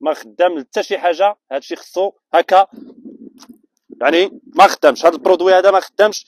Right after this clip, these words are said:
وبالنسبه هذا راه شريته باش ن-، باش ن-، باش حتى انا نوريكم دوك الناس اللي كيهزوا لا فيديو ديالي باش كيروجوه وكذا، على اساس انا كنتيستي مع الناس.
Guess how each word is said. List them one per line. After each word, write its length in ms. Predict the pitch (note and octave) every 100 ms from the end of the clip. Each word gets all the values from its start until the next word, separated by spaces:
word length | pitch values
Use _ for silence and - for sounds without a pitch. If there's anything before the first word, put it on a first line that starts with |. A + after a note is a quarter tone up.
| _ _ -
وبالنسبه 680 | D#3+ E3+ E3 - F#3+ F#3
هذا 240 | G3 G#3+ G#3+
راه 80 | G3+
شريته 440 | G3 G#3 G#3 F#3+
باش 180 | G3 G3
ن-، 160 | F#3+ F3+
باش 180 | F#3 G3+
ن-، 100 | F#3+ _ _ _
باش 200 | F#3 -
حتى 200 | - G#3
انا 120 | G#3
نوريكم 460 | G#3 F#3+ G3+ G3+ F#3
دوك 160 | F3+
الناس 180 | F#3 G3
اللي 100 | F#3+
كيهزوا 320 | F3+ D3 B2+
لا 140 | E3 D3+
فيديو 260 | D#3+ D#3+
ديالي 280 | D3+ D#3+ D#3
باش 160 | D#3+ -
كيروجوه 640 | D#3 D3 C#3+ C#3+ A#2+ E3
وكذا، 380 | C#3 C#3+ D3+ D3+
على 260 | C#3+ D3+ D3+
اساس 260 | - C#3+
انا 120 | E3
كنتيستي 460 | D3+ D#3+ E3+ - D#3+
مع 120 | D3
الناس. 340 | E3 G3+ G3+